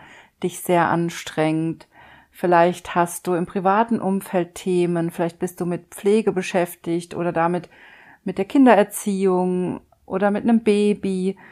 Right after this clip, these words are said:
All diese Dinge sind natürlich furchtbar anstrengend. Also ich möchte dir hier nicht erzählen,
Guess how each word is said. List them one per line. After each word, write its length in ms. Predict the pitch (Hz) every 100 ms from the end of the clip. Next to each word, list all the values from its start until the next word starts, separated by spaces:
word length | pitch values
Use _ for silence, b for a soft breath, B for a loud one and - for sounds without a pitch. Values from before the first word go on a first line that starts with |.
| B -
All 160 | 185
diese 220 | 202 185
Dinge 220 | 170 196 190
sind 180 | 190
natürlich 480 | 135 196 - 277 254
furchtbar 340 | - 214 - -
anstrengend. 680 | 202 - - 143 147 151
Also 200 | 160 156
ich 100 | -
möchte 220 | 196 180
dir 80 | 170
hier 100 | 175
nicht 220 | 185 220
erzählen, 600 | 185 185 - 175 190 196